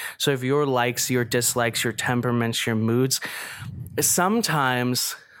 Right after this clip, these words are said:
that can be a necessary thing, because sometimes the, there's,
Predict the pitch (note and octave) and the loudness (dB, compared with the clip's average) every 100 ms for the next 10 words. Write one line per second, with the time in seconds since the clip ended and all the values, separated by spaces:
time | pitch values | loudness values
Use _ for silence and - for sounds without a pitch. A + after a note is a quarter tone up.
0 | - C#3 C#3+ - C3+ B2+ B2+ B2 A#2+ A#2+ | -2 0 0 0 2 2 2 4 4 2
1 | A2+ - - A2+ A2+ B2 A#2+ A#2+ A2 C3 | 0 -2 0 2 2 0 0 -2 -2 -2
2 | - D3 D#3 D3 C3+ - - - - B2+ | 2 0 2 2 0 -4 -10 -12 -4 -2
3 | G2+ - - - D#3 C3+ C3+ C3 B2 - | -2 -8 -12 -8 -2 0 2 2 0 -2
4 | - - | -4 -8